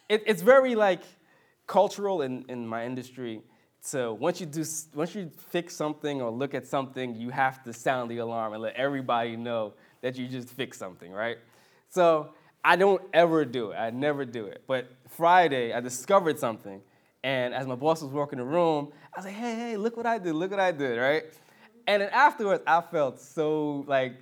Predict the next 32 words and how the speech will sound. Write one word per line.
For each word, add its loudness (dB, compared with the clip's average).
like -2
an -6
idiot. -6
I'm -2
like, 2
"Why?" 6
Like, 0
<laughs> 0
no, 0
he 2
doesn't 2
really -4
care. -2
Like, 0
but 8
it's, 2
it, 2
it's -2
that 4
mentality 2
that -10
you -8
have 0
to -6
be -8
recognized. -4
Like, 2
I 0
could -2
just -4
do 4
it 2